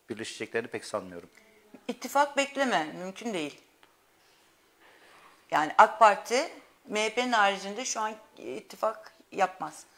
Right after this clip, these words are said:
Speaker 1: Hayır.
Speaker 2: Ama benim
Speaker 1: İ-,
Speaker 2: amacım
Speaker 1: ben
Speaker 2: zaten
Speaker 1: ittifaktan
Speaker 2: ittifak
Speaker 1: ka-, bahsetmiyorum. Hani birleşsinler bir şekilde ülkenin, e, çıkarları için iyiye gitsin diye, e, hani yine mevcut iktidar yine olsun. Ama bunu, e,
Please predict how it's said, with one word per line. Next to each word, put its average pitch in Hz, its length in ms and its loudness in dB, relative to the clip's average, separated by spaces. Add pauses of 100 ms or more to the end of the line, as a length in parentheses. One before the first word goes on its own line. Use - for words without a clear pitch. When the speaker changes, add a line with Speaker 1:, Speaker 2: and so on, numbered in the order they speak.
Speaker 1:
Hayır. 113 120 -4 (540)
Speaker 2:
Ama 247 260 6
benim 269 260 6
Speaker 1:
İ-, 294 40 4
Speaker 2:
amacım 311 340 2
Speaker 1:
ben 285 40 -4
Speaker 2:
zaten 302 360 6
Speaker 1:
ittifaktan 196 520 6
Speaker 2:
ittifak 180 220 6
Speaker 1:
ka-, - 20 -4
bahsetmiyorum. 123 600 0
Hani 117 320 -4
birleşsinler 143 720 2
bir 135 40 -10
şekilde 139 340 -6
ülkenin, 147 500 -2 (100)
e, 135 200 0
çıkarları 143 480 2
için 151 300 -4 (460)
iyiye 151 320 2
gitsin 147 460 -2
diye, 147 220 4
e, 120 480 -2 (160)
hani 113 260 -6
yine 139 180 0
mevcut 131 600 0 (100)
iktidar 123 460 0 (100)
yine 127 180 -2
olsun. 127 500 -2 (500)
Ama 160 280 2
bunu, 175 380 -2
e, 131 60 2